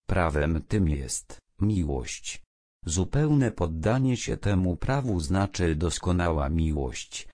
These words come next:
która kontroluje wszelkie słowa, myśli i uczynki,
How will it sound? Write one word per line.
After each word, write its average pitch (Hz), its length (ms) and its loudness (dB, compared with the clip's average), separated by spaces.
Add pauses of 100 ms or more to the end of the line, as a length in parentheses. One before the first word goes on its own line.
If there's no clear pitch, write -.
(160)
która 90 340 0
kontroluje 98 760 2
wszelkie 135 560 0
słowa, 73 600 -2 (240)
myśli 92 720 -2
i 90 60 0
uczynki, 87 840 -2